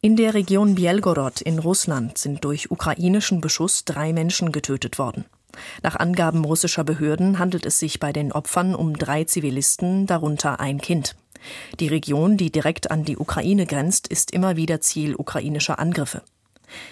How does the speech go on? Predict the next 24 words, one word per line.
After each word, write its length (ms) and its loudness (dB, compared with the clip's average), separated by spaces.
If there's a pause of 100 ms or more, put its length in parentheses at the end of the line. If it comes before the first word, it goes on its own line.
(120)
In 120 2
der 100 4
Nacht 320 0
hatte 240 2
Russland 640 0
nach 260 0
ukrainischen 640 2
Angaben 580 2
die 140 0
Regionen 500 0
Cherson 640 0
und 180 0
Saporizhia 680 2
angegriffen. 640 -4 (400)
Dabei 380 0
waren 360 0
ein 260 2
Mensch 280 2
getötet 640 -2
und 280 -2
dreiundzwanzig 680 0
weitere 400 -6
verletzt 460 0
worden. 240 -8